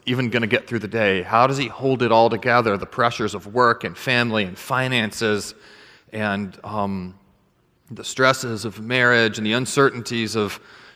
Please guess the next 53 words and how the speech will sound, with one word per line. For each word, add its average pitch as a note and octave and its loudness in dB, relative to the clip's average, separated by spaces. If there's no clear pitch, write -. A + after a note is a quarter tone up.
raising B2 0
kids? A#2+ -2
And A2 -2
this B2+ -16
was B2 -14
really B2+ -2
troubling A#2+ -2
to G2+ -8
him, G#2+ -6
and G#2+ -6
so A#2+ -10
we B2+ -14
talked B2+ -2
for A2 -6
a G2+ -8
while, G#2+ -2
and G2+ -6
we A#2+ -10
prayed C3 2
together, A2+ 4
and A2+ 2
then D3 -4
I C3 -4
told B2+ -2
him C3+ 0
that A#2+ 4
I B2 2
get A2 2
it, C3 -4
that G#2 -6
I A2 2
feel A#2+ 2
the A2+ -6
same A2+ 0
way A2 2
sometimes, F#2+ -4
and G2+ -8
we A#2 -4
were A#2+ 2
able B2 4
to C3+ 4
enter D3 4
into C#3+ 4
that B2+ 2
discussion, C#3+ 0
and B2+ -2
when C3+ -6
we C#3 -2
ended, C#3 -2
we C#3 0
kind A#3 -2
of C3+ 2
lamented, B2+ 0